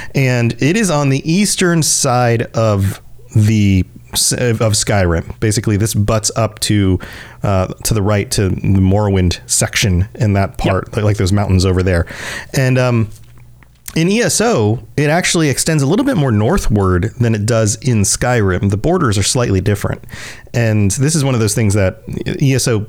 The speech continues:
Speaker 1: takes a location, they change it up a little bit. But it makes sense 'cause it's hundreds of years before the events of, of The Elder Scrolls Skyrim. So things were a little bit different. Different locations are named. And you,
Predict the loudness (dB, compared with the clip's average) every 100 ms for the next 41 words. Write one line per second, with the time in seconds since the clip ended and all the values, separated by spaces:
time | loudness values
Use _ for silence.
0 | -10 -8 -4 -2 0 0 0 0 0 0
1 | 0 0 0 0 0 2 0 0 0 0
2 | 0 -2 0 0 0 0 -2 -2 -2 -2
3 | -2 -2 -2 0 0 0 2 2 0 0
4 | -2 0 0 2 2 2 0 0 -2 -4
5 | -16 -18 -20 -12 -4 -2 0 0 0 0
6 | -2 -2 -2 0 0 0 0 0 2 0
7 | -2 -8 -20 -20 -20 -10 -2 0 2 2
8 | 2 2 2 0 0 0 0 -2 -4 -6
9 | -4 -4 -2 0 0 0 0 0 0 0
10 | 0 2 0